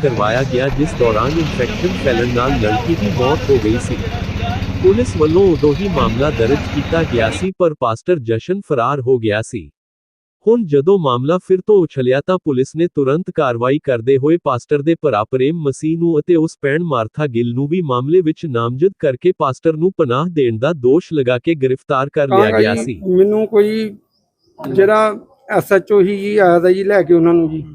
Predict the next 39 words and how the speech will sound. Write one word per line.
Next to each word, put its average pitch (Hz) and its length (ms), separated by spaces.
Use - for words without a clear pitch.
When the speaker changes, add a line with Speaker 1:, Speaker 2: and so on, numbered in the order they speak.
Speaker 2:
ਮੈਨੂੰ 185 260
ਉਹਨਾਂ 214 180
ਤੇ 220 100
ਕੋਈ 214 180
ਭਰੋਸਾ 202 420
ਨਹੀਂ 202 180
ਆ। 214 40
ਉਹ 214 180
ਮੇਰੇ 196 180
ਵੱਲ 208 160
ਵੇਖ 202 220
ਕੇ 208 160
ਅੱਜ 185 140
ਵੀ 214 120
ਹੱਸਣ 190 320
ਡੇ 202 140
ਸੀ 190 160
ਔਰ 196 200
ਉਹਨਾਂ 208 260
ਦੀਆਂ 214 280
ਜਿਹੜਾ 196 200
ਪਾਸਟਰ 196 400
ਉਹਦਾ 208 420
ਭਰਾ 202 260
ਪ੍ਰੇਮ 185 340
ਹੀ 196 140
ਵੱਡਾ, 190 260
ਉਹਦੀ 196 140
ਭੈਣ 196 280
ਨੂੰ 180 120
ਵੀ 214 80
ਫੜਿਆ 185 240
ਤਾਂ 214 100
ਕਹਿੰਦੇ 208 200
ਸਾਡਾ 190 240
ਕੀ 202 200
ਵਿਗਾੜ 208 340
ਲਿਆ 165 120
ਜੀ। 160 180